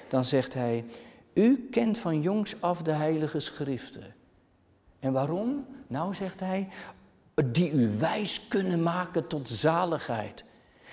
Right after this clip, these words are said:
Die hebben je de weg van redding en behoud laten zien door het geloof in Jezus Christus."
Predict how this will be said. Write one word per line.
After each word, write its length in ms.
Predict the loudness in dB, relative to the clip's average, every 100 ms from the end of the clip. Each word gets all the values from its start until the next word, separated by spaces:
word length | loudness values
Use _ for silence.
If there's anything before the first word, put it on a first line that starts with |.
| 0
Die 240 | 8 12
hebben 180 | 12 12
je 100 | 10
de 140 | 10 10
weg 200 | 8 6
van 160 | 4
redding 520 | 4 6 8 8 6
en 180 | 6 4
behoud 400 | 4 4 2 2
laten 280 | 0 0 0
zien 320 | 0 -2 -4 -8 -4
door 160 | 4 4
het 160 | 4 0
geloof 500 | 2 6 6 4 2
in 120 | 2
Jezus 380 | 0 -2 -6 -10
Christus." 680 | -10 -10 -12 -20 -20 -20